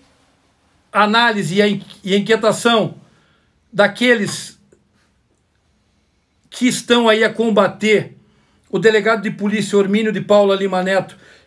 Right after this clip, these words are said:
que autuou e prendeu em flagrante, e que a juíza soltou, e soltou não porque ele agiu em legítima defesa, porque ele não agiu em legítima defesa,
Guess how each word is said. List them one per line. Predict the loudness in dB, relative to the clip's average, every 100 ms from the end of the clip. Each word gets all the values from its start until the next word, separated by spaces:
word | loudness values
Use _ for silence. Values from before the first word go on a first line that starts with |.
| _
que | -2 2
autuou | 2 0 -2 2 2
e |
prendeu | 0 -4 -2 -4
em | -4
flagrante, | -2 -2 -2 -2 -4 -4 -10
e |
que | -2 -2
a |
juíza | 0 -2 -2
soltou, | -4 -2 -4 -2 0 0 -2 -14
e | -10
soltou | -4 -2 0 2
não | 2 0
porque | -2
ele | -2
agiu | 0 0
em |
legítima | -2 -4 -6 -8
defesa, | -6 -2 -2 -2
porque | -6 -6
ele |
não | -2 0
agiu | 0 -2 -4
em |
legítima | -4 -6 -8
defesa, | -8 -6 -4 -4